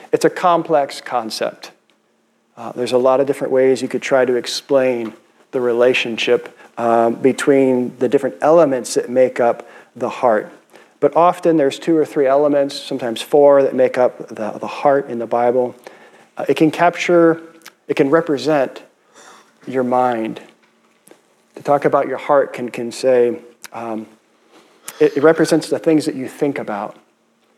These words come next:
the things that you ponder. Uh, it represents your intellect. It can also capture your desires, your will, uh, what you long for. Um, and there are some that see it as also representing your emotions, your attitudes,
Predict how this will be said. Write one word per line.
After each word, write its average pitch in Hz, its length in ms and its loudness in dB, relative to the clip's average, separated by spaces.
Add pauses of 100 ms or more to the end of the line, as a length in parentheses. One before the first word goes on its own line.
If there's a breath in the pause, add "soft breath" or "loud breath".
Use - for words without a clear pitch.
(180)
the 127 100 -6
things 139 300 2
that 135 160 2
you 127 220 2
ponder. 120 640 -2 (320)
Uh, 117 260 -12
it - 60 -8
represents 127 460 -2
your 127 120 -6
intellect. 107 640 -6 (680 loud breath)
It 139 80 2
can 139 100 4
also 151 300 2
capture 156 600 2
your 143 120 2
desires, 131 880 0
your 123 200 -2
will, 120 680 0 (320)
uh, 123 160 -14
what 131 260 -8
you 123 240 -8 (100)
long 127 440 -2
for. 107 360 -6 (800 soft breath)
Um, 110 420 -10 (520)
and 131 140 6
there 131 100 8
are 127 60 6
some 131 300 4
that 127 200 0
see 139 200 2
it 127 100 6
as 120 160 2
also 127 260 2
representing 123 640 0
your 117 180 -2
emotions, 117 840 0
your 123 120 -2
attitudes, 113 840 -8